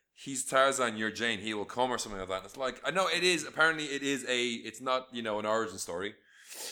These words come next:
but it's just Samuel L. Jackson just running around like he's playing one of Quentin Tarantino's racist characters, and it just looks weird.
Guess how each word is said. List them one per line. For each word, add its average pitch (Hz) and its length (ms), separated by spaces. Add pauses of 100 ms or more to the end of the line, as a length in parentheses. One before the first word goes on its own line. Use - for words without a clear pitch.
(200)
but 131 260 (100)
it's - 140
just - 140
Samuel 175 240
L. 165 60
Jackson 160 240
just 127 140
running 131 260
around 120 360
like 110 100
he's 107 140
playing 113 440
one 110 140
of 104 160
Quentin 110 200
Tarantino's 107 420
racist 101 360 (200)
characters, 95 460
and 90 200
it 113 60
just - 140
looks 214 140
weird. 135 500